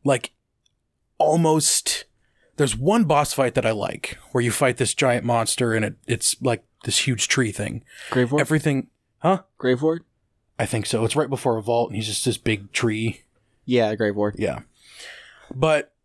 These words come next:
Speaker 1: so many of the boss fights are just damage, damage, damage, damage, and then they have this invincibility phase, and then damage, damage, damage, damage,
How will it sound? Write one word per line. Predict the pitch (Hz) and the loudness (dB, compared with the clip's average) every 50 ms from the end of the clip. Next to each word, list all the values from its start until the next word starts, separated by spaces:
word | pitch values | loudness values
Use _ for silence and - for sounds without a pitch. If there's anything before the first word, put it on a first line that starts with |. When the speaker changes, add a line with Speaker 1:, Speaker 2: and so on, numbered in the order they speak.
| _ _ - | _ _ -6
Speaker 1:
so | - - - - - - - - - 175 180 | -4 -2 0 0 0 0 2 2 2 2 4
many | 175 170 170 170 | 4 4 4 2
of | 151 131 | 2 2
the | 143 | 0
boss | 117 117 131 127 127 120 - | 0 2 2 2 2 2 0
fights | - 131 117 107 - - | 0 0 0 0 0 -4
are | 104 | -2
just | 95 120 110 - - - - _ _ - 117 | 0 0 0 0 -2 -4 -8 _ _ -12 -4
damage, | 110 131 135 151 143 | 0 0 2 2 2
damage, | - 160 151 156 143 | 2 0 0 2 2
damage, | 151 160 160 160 | 2 2 2 2
damage, | 139 131 120 120 120 117 - - - - | 2 2 2 2 0 0 -2 -4 -4 -2
and | - 123 117 | -2 0 2
then | 113 117 | 2 2
they | 113 | 2
have | 110 123 123 113 | 2 0 0 0
this | 117 - - | 0 0 0
invincibility | 120 110 117 139 135 - 127 113 117 113 113 107 107 | 0 0 0 0 0 0 0 0 0 0 0 -2 -2
phase, | - - 104 95 104 107 - | -2 -2 -2 -2 -2 -4 -4
and | - - 113 | -4 -4 -4
then | 110 107 101 | -4 -4 -2
damage, | 98 107 110 120 120 - | -2 -2 0 0 0 0
damage, | 139 139 151 143 | 2 2 2 2
damage, | 170 170 180 160 | 2 0 2 2
damage, | 170 143 123 123 117 - | 2 2 2 0 -2 -4